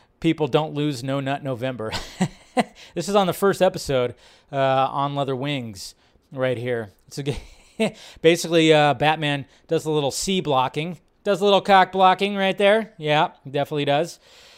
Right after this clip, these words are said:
So, uh, i-, interrupting these, uh, this, these two scientists that were making out right here.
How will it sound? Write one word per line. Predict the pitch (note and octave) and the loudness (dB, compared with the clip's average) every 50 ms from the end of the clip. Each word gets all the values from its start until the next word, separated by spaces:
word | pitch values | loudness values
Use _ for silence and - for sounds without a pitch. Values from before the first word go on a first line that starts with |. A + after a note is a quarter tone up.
| _ _ _ _ _ _ _ _ | _ _ _ _ _ _ _ _
So, | - - C#3+ C#3 C#3 C#3 C3+ | -8 -2 2 4 6 6 6
uh, | C3+ C3+ C3 C3 C3+ C#3+ | 6 6 4 4 4 2
i-, | D#3 | 2
interrupting | D3+ D#3+ F3 D#3+ C#3+ - D3+ C#3+ D3 C#3+ - D#3 D3+ D3+ D3 | 0 0 -2 -4 -4 -2 0 0 0 0 0 -4 -6 -6 -6
these, | C#3+ C#3+ C#3+ B2+ C3+ | -6 -8 -6 -4 -2
uh, | C#3+ C3+ C3+ | -2 -2 -2
this, | B2 C3 B2+ - - | -2 -6 -8 -10 -12
these | C3+ B2+ C#3 B2 - - | -10 -10 -10 -10 -10 -12
two | - - E3 C#3+ | -8 -8 -8 -6
scientists | - - D3 C#3+ C#3+ D3 C#3+ - D#3 D#3+ D#3 - | -4 -2 -2 -2 -2 -4 -4 -4 -4 -4 -2 -2
that | D3+ C3 | -4 -2
were | B2 B2 A#2+ | -2 -4 -4
making | B2+ C3+ C3+ B2 C#3 B2+ | -6 -6 -8 -6 -8 -6
out | C3 C#3 C3+ A#2+ | -6 -6 -6 -6
right | A#2+ A2+ A2 | -6 -6 -4
here. | G#2+ A#2 A#2+ B2 C3 B2 | -2 -2 -2 -2 -4 -6